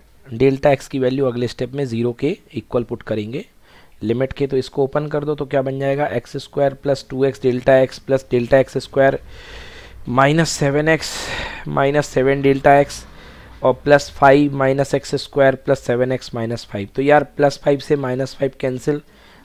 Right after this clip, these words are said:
plus seven x से minus seven x cancel, और ये अपने पास solve हो करके फिर delta x common लेके cancel कर दो और आपके पास finally answer वही आ गया बच्चों।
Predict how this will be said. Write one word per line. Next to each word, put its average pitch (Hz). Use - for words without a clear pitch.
plus 143
seven 147
x -
से 151
minus 131
seven 139
x 131
cancel, 135
और 131
ये 139
अपने 135
पास 127
solve 131
हो 123
करके 123
फिर 135
delta 135
x 143
common 135
लेके 131
cancel 123
कर 131
दो 139
और 123
आपके 120
पास -
finally 120
answer 120
वही 117
आ 120
गया 117
बच्चों। 113